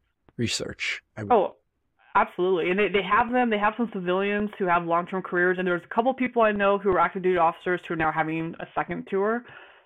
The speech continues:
Speaker 2: But since it's not really seen as a career path, it's not, at least when I, back when I got in twenty eighteen, a whole five years <laughs> ago, it was not seen as a career path. It was, I could maybe get lucky and go again one day, but I was like, "Why would I,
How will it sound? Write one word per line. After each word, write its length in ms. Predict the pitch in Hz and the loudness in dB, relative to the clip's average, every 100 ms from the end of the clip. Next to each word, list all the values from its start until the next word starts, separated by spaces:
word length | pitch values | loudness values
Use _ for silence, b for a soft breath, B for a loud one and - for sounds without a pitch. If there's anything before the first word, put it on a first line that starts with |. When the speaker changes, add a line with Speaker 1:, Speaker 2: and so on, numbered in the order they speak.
| B _ _ | B _ _
Speaker 2:
But 120 | 196 185 | -4 -2
since 120 | 196 | -4
it's 80 | 185 | 0
not 120 | 190 | 2
really 160 | 202 196 - | 2 0 -2
seen 100 | 185 | -4
as 100 | 208 | -4
a 40 | |
career 200 | - 240 | -2 -2
path, 220 | 247 - | 0 0
it's 100 | 185 | -2
not, 300 | 170 170 - - | 0 0 -2 -6
at 60 | |
least 220 | - 190 180 | -4 -2 -2
when 120 | 165 | -2
I, 140 | 170 - - | -2 -4 -2
back 200 | 165 170 | 0 0
when 100 | 170 | -2
I 60 | 165 | 0
got 160 | 165 | 0
in 80 | 160 | -2
twenty 280 | - 180 214 | -2 -2 -2
eighteen, 300 | 214 220 175 | -2 -4 -2
a 40 | |
whole 160 | 175 185 | -2 2
five 180 | 185 185 | 2 4
years 160 | 190 - | 2 2
<laughs> 80 | - | 0
ago, 260 | 180 156 - B B 196 - | 2 0 -4 B B -20 2
it 60 | 202 | 6
was 140 | 202 175 | 8 6
not 260 | 175 170 - | 4 2 0
seen 300 | 180 165 160 - | -4 -2 -2 0
as 220 | 151 151 | 0 0
a 40 | 160 | -4
career 160 | 156 | -4
path. 180 | 151 151 | -2 0
It 80 | 165 | 0
was, 120 | 165 | 0
I 120 | - 180 | 0 -2
could 180 | 190 | -2
maybe 460 | 185 180 180 202 202 | -2 0 0 0 0
get 180 | 190 - | 0 0
lucky 540 | 170 175 247 269 294 _ _ _ _ _ - | 0 0 -2 -4 -6 _ _ _ _ _ -2
and 240 | 226 233 - - | 0 0 -4 -6
go 280 | 190 233 254 | 2 4 4
again 180 | 254 254 | 2 2
one 120 | 254 247 | 2 2
day, 140 | 269 226 | 0 2
but 60 | |
I 40 | 208 | 2
was 100 | 208 | 2
like, 120 | 196 | 0
"Why 200 | 208 254 | 2 4
would 200 | 311 277 | 2 0
I, 300 | 262 226 | 0 -2